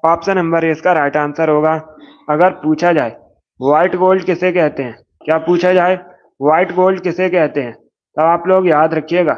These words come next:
प्लेटिनम को white gold कहा जाता है और petroleum को द्रव सोना कहा जाता है। दोनों अलग-अलग question हैं, दोनों important हैं परीक्षा की दृष्टि से, दोनों को आप लोग याद रखिए।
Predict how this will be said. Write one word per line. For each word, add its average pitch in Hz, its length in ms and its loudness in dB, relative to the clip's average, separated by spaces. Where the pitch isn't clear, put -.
प्लेटिनम 170 460 0
को 170 160 0
white 170 260 0
gold 175 260 0
कहा 165 200 2
जाता 165 360 0
है 170 120 0
और 170 140 0
petroleum 165 640 2
को 127 160 -2
द्रव 175 240 2
सोना 165 340 0
कहा 147 240 0
जाता 143 360 0
है। - 180 -8
दोनों 175 380 0
अलग-अलग 170 420 2
question 170 320 -2
हैं, 175 120 0
दोनों 156 240 0
important 156 540 0
हैं 160 120 -2
परीक्षा 156 380 -2
की 156 100 0
दृष्टि 151 420 -2
से, 160 180 0
दोनों 175 260 2
को 185 80 0
आप 156 200 0
लोग 180 160 0
याद 135 220 0
रखिए। 139 300 -8